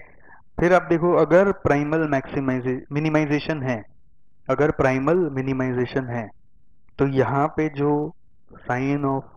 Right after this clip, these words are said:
const-, अ, sign of variable है, sign of variable opposite होके sign of constant में आ जाएंगे,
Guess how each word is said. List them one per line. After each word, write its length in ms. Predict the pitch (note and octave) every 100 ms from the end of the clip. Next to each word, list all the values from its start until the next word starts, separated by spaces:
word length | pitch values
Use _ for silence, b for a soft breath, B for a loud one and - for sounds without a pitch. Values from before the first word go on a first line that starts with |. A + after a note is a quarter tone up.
| - -
const-, 480 | B2 B2 A#2+ - -
अ, 260 | C3+ B2 A#2
sign 260 | C3 C#3 D3+
of 80 | C3+
variable 460 | C3 C3 C#3 C#3+ B2
है, 160 | A#2+ G#2 - - - b b -
sign 300 | - C3 D3
of 100 | C#3 C3
variable 460 | C3+ C#3+ C#3 D3+ D3+ D3+ - -
opposite 520 | C3+ - D#3+ D3 F#3 D#3
होके 240 | D#3 D3+ C#3+
sign 340 | C#3 C#3 C#3
of 100 | C3 -
constant 440 | C3 C3 - B2+ B2
में 60 |
आ 60 | A2+
जाएंगे, 340 | A2 G#2+ G2